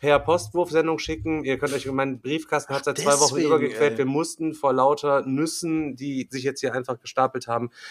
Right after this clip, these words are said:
Speaker 1: den Selçuk wieder reinnehmen und haben uns einfach beschlossen, so, es ist eine zweite Chance, hat er verdient.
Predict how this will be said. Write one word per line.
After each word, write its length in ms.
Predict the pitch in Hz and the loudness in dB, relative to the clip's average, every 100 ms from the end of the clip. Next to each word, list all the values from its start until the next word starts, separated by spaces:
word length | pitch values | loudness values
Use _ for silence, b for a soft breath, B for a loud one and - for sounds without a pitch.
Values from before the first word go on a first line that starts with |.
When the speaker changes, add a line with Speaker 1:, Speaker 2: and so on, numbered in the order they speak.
| B B | B B
Speaker 1:
den 220 | 120 123 123 | 0 0 0
Selçuk 500 | 123 127 135 117 - | 0 2 2 -2 -4
wieder 180 | 120 | -2
reinnehmen 760 | 107 139 165 143 135 151 160 151 | 4 4 4 2 4 4 4 2
und 160 | 131 127 | 2 2
haben 160 | 131 | 2
uns 160 | 131 123 | 0 -4
einfach 300 | 123 127 117 | -2 -2 -4
beschlossen, 640 | - - 123 - 120 117 104 | -8 -4 -4 -2 -6 -6 -4
so, 240 | 107 95 | -4 -4
es 140 | - 113 | -8 -12
ist 160 | - | -8
eine 140 | 120 113 | -6 -4
zweite 200 | 127 123 | -2 -2
Chance, 360 | - 139 - 123 | -2 -6 -4 -4
hat 80 | |
er 60 | 117 | -4
verdient. 480 | 120 117 120 120 | -6 -6 -6 -8